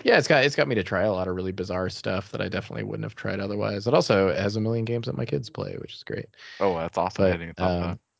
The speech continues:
Speaker 2: Well,
Speaker 1: yeah.
Speaker 2: I, I think it's mostly games that are, like, a year or two old and have been lost in the Steam crush.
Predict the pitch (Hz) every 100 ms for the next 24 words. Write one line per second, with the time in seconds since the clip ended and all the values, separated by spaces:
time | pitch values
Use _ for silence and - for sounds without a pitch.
0 | _ - - - 127 107 98 - - _
1 | - 107 - - 131 151 - - 101 -
2 | 95 92 101 - - 104 95 92 90 _
3 | _ _ _ - 92 90 92 87 85 80
4 | 87 85 85 85 - 90 73 85 87 87
5 | 80 82 78 85 80 82 80 - 85 80
6 | - 85 82 78 - 78 90 -